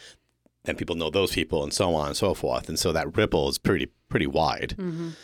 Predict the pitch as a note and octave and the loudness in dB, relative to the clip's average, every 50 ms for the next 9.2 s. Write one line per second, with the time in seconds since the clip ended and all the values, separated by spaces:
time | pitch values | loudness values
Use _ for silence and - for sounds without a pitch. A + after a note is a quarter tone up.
0 | - - - - - - - - - - - - - - - C3 B2 A#2 A2+ A2 | -20 -20 -20 -20 -20 -20 -20 -20 -20 -20 -20 -20 -6 2 4 6 6 8 6 6
1 | F#2+ A2 A2+ A#2 C3+ C3+ B2 G#2 F2+ G#2 G2+ - - - A2+ G#2 F#2+ G2+ F#2 F#2 | 6 4 6 6 6 6 6 6 6 4 2 2 2 2 4 4 4 4 4 4
2 | F2 - - A#2 G2+ G2+ - G2+ E2+ - G2+ F#2 G2 G2+ G2 F#2 F#2 D#2+ F2 F#2 | 4 4 4 4 4 4 2 0 2 2 0 2 4 4 4 4 4 4 4 4
3 | F2+ F2+ F2 E2+ - - A2 G2+ A2 A2+ G#2 - - - - - F#2 F2 F#2 F#2 | 6 4 4 2 2 4 4 6 6 4 4 2 -2 0 2 2 2 4 4 4
4 | E2 D2 - - - A2 G#2+ - - A2+ G#2 G2+ - - G2+ G#2+ - G#2 F#2 - | 4 4 2 0 0 0 0 4 4 6 6 6 4 2 0 2 2 2 0 0
5 | - - G#2 G2+ - - A2 G#2 G2+ G2+ G#2 F#2+ - - - _ _ _ _ _ | 2 0 0 2 4 4 6 6 6 6 4 2 -2 -10 -20 _ _ _ _ _
6 | - F#2+ F2 E2+ E2 E2 D#2+ D#2 D#2 D2 E2 - - - - - - - - - | -2 0 2 2 2 2 0 0 0 -2 -2 -2 -2 -6 -6 -4 -4 -4 -2 -4
7 | - - - - F2 E2+ - - - F#2+ F2+ E2+ - - D#2+ D2 D#2 F2+ F#2 F2 | -4 -6 -6 -4 -2 0 0 2 2 2 0 0 0 -2 0 2 4 4 6 6
8 | G2 G2+ G2 G2 G2 G2+ - _ _ - - F#2 E2 D2 - - - G2 F#2+ F#2 | 6 6 6 4 2 0 -4 _ _ -4 -2 -2 -2 -2 -2 0 2 4 4 4
9 | F#2 F#2 F2+ F#2 - | 4 4 2 0 -2